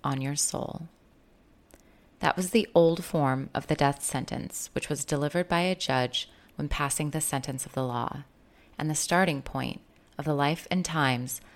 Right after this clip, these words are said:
of Albert Pierpont. This is part two of the episode of the Pierpont family dynasty of executioners.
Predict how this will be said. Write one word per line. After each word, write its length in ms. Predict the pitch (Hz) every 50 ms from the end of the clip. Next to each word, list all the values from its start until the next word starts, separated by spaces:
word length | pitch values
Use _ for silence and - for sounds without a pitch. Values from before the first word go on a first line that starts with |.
| - - -
of 120 | 139 131 -
Albert 380 | - 131 131 127 143 151 151 -
Pierpont. 800 | - 151 135 - - - - 120 117 - - - - - - - - _ _ - - _ _ _ _ _ _ _ - -
This 180 | 170 170 -
is 120 | 170 160 -
part 440 | - - - 190 190 - - - -
two 480 | - - - 180 151 131 - - 160 - - - - _ _ - - _ - _ _ -
of 240 | 151 147 131 131 -
the 160 | 139 - -
episode 560 | 143 - 165 160 - - 170 165 165 170 175
of 140 | - - -
the 60 | -
Pierpont 600 | - - - 151 151 - - - 180 170 - -
family 320 | - 165 156 151 156 165 156
dynasty 560 | - 147 135 139 139 143 - - - 147 143
of 100 | 135 -
executioners. 1120 | 135 - - - 147 - - - - - - - 76 - - - - - - - -